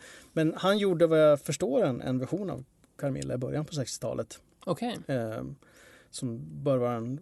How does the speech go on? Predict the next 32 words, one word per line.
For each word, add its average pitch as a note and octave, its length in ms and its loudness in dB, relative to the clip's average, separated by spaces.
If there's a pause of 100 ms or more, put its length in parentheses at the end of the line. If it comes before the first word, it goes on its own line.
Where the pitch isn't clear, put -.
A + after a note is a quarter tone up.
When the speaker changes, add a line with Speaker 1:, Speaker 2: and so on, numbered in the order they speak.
Speaker 1:
första B2+ 720 0 (280)
riktiga. C#3+ 300 -2
Jag D3+ 80 4
har F3 100 6 (140)
själv G3+ 220 4
inte F3+ 140 2
sett G#3 240 2
den C#3+ 120 2
tyvärr. E3 260 4
Jag B2 80 4
vet D#3 60 4
inte D#3+ 120 0
ens D3 120 0
om D3 80 0
den C#3+ 120 2
finns C#3 160 0
utgiven C#3 300 -2
på D3+ 80 -2
D C#3+ 120 0
V C#3+ 60 0
D. F#3 240 2
Speaker 2:
Nej. D3+ 160 10 (600)
Speaker 1:
Ehm, C3 520 2
men C#3+ 100 0
den F3 100 4
vore G3 180 0
ju D#3 100 2 (340)
onekligen D3 400 2
intressant C3 320 -4
att C3 80 -4
se. - 120 -2 (380)
Speaker 2:
Ja, E3 360 10